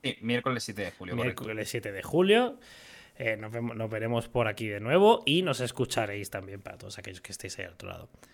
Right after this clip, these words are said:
Speaker 2: Eh, bueno, y creo que hasta
Speaker 1: Último,
Speaker 2: aquí, ¿no?
Speaker 1: último programa,
Speaker 2: Uy,
Speaker 1: cuidado, último
Speaker 2: claro, claro.
Speaker 1: programa de la temporada, o sea, el, el que viene, así que nos gustaría que estuvieseis aquí todos los que podáis,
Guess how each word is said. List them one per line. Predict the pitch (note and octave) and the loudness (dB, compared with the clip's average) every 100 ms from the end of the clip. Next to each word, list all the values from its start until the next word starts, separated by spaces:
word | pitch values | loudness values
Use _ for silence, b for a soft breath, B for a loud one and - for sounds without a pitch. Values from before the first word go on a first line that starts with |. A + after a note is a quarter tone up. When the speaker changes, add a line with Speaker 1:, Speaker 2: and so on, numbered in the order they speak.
| b b _ | b b _
Speaker 2:
Eh, | - G#2 G2+ F#2 - - | -2 -2 -2 -6 -10 -8
bueno, | A#2+ B2+ G3 | -4 -4 -4
y | C3+ G2+ - | -6 -8 -10
creo | - A#2 | -4 4
que | |
hasta | C#3+ | 4
Speaker 1:
Último, | F3+ F3+ F3+ | 4 8 8
Speaker 2:
aquí, | D3 | 10
¿no? | |
Speaker 1:
último | D#3 D#3+ F#3 F#3 - | 8 10 8 8 10
programa, | D#3 C#3 C#3 B3+ G#3 | 10 12 12 12 8
Speaker 2:
Uy, | - | 4
Speaker 1:
cuidado, | B2 B2 | 6 8
último | B2 B2+ | 8 8
Speaker 2:
claro, | D#3+ | 8
claro. | D3+ | 10
Speaker 1:
programa | C#3+ D#3 | 10 10
de | E3+ | 10
la | C3 | 8
temporada, | B2+ A2+ A#2 B2 E3+ F#2+ | 6 6 10 10 10 8
o | G2+ | 4
sea, | - A2 G#2 | 6 6 6
el, | A2 | 2
el | A2 A2 | 0 -2
que | G#2+ G#2 | 0 2
viene, | C#3 D3+ A#2+ | 4 4 2
así | G#2 | -2
que | A#2+ C3 B2 - _ _ _ _ B - | 0 -2 -2 -10 _ _ _ _ B -2
nos | A#2 G#2+ | 0 2
gustaría | A2 A2 A2+ | 0 0 2
que | C3 | 0
estuvieseis | C3+ B2+ B2 A2+ | 0 -2 -2 -4
aquí | G2+ A2+ | -6 -6
todos | - - G#2 | -8 -8 -6
los | G#2+ | -6
que | - | -8
podáis, | G#2+ F#2 C3 D#3+ | -4 0 0 0